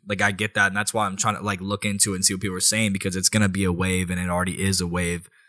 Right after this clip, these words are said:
uh, with the Bored Apes and everything else with N F Ts. But yeah, man, I think my wave is just trying to get a job. <laughs> So,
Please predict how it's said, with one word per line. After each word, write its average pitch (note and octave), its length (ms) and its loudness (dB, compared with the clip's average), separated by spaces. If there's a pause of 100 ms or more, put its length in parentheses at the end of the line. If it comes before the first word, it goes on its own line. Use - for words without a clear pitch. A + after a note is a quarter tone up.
(440)
uh, E2+ 260 0
with F#2 140 -8
the - 80 0
Bored G2 240 6
Apes F#2 320 2
and F#2 80 -2
everything F2 320 -4
else F2 260 -2
with E2+ 120 -6
N F2 40 -4
F F2 80 -6
Ts. E2 280 -6
But E2+ 260 -8 (640)
yeah, A#2+ 180 8
man, A2+ 200 4
I C3+ 100 10
think F3 160 4
my D3 160 12
wave G#2 200 8
is F#2 40 -2
just F#2 80 -2
trying G#2+ 160 6
to F#2 60 -6
get - 20 -6
a E2 100 -6
job. E2+ 380 2 (340)
<laughs> - 60 10 (300)
So, E3 340 12